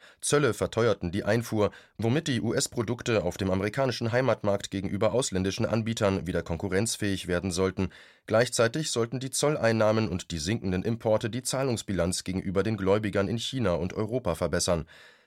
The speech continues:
Mit all diesen Maßnahmen versuchte Trump, Amerika wieder groß zu machen, aber gleichzeitig zerstörte er die globalen Geschäftsgrundlagen im Interesse der U S A. Um die wirtschaftliche Lage seines Landes zu verbessern,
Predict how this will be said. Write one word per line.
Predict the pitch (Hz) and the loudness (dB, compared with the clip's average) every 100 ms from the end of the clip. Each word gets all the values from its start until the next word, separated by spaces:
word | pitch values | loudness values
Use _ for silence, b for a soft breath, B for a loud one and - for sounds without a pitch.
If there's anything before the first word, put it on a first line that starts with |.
| B - | B -4
Mit | 107 | 2
all | 156 | 2
diesen | 160 143 117 | 2 0 4
Maßnahmen | 107 117 113 117 147 | 4 4 2 2 0
versuchte | 110 101 143 104 | -2 -2 -4 -4
Trump, | - 104 113 - | -2 0 0 0
Amerika | 117 113 90 80 73 | 0 2 0 -2 -4
wieder | 78 98 | -2 -2
groß | 87 95 - | -2 -2 -2
zu | 95 | 0
machen, | 85 87 80 B B B B | 0 0 -4 B B B B
aber | - 98 | -2 2
gleichzeitig | 110 117 - 110 143 | 2 2 2 2 0
zerstörte | - 135 - 156 131 | -4 -4 -4 -4 -2
er | 92 | -2
die | 87 78 | -2 -2
globalen | 113 - 113 120 95 | -2 0 2 2 0
Geschäftsgrundlagen | 113 131 - - 117 113 101 110 117 | -2 -2 -4 -2 -2 2 4 4 2
im | 120 | -2
Interesse | 123 143 98 90 82 | -4 -4 -2 0 -2
der | 80 71 | -4 -4
U | 87 | -4
S | 95 | -4
A. | 78 71 - _ _ _ _ _ _ | -6 -10 -14 _ _ _ _ _ _
Um | 104 98 | -2 0
die | 98 85 | 0 0
wirtschaftliche | 127 - 156 113 101 | 0 -2 -4 -4 -2
Lage | 90 110 139 85 | 2 2 2 0
seines | 80 80 | -2 -2
Landes | 90 117 101 | 0 0 -2
zu | - | -4
verbessern, | 104 87 107 113 | -2 0 2 2